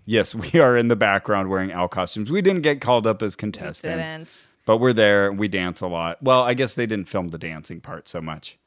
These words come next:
Speaker 2: Some of it, I think.
Speaker 1: Okay.
Speaker 2: In between.
Speaker 1: We're, we're active audience participants.
Speaker 2: It was very hot that day.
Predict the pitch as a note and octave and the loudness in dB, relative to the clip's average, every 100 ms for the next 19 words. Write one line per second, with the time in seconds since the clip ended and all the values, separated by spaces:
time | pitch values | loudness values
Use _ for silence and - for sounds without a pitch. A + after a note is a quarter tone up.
0 | _ - B4+ G#4 A#3 F3 E3 E3 D#3+ D#3+ | _ -12 -6 -4 -4 -6 -6 -8 -8 -10
1 | F3 - G2+ - E2+ - _ _ _ - | -12 -10 -10 -6 -8 -10 _ _ _ -14
2 | F#3+ F3+ - F#3+ F3 D#3+ D#3 - C3+ D#3+ | -14 -12 -14 -14 -14 -14 -16 -4 2 4
3 | D3 D#3+ D#3 B2+ G2+ - F#2+ E2+ E2 D2+ | 4 4 2 2 0 -2 -4 -4 -6 -12
4 | - F2+ E2+ E2 - - - - A3 - | -14 -14 -14 -16 -18 -20 -20 -10 -8 -6
5 | F#3 E3 D3+ - - F2 A#2+ D2 D#2+ - | -6 -8 -8 -14 -16 -18 -14 -12 -10 -12
6 | F3+ - - D2+ - _ - C2 - | -12 -14 -16 -18 -18 _ -16 -14 -16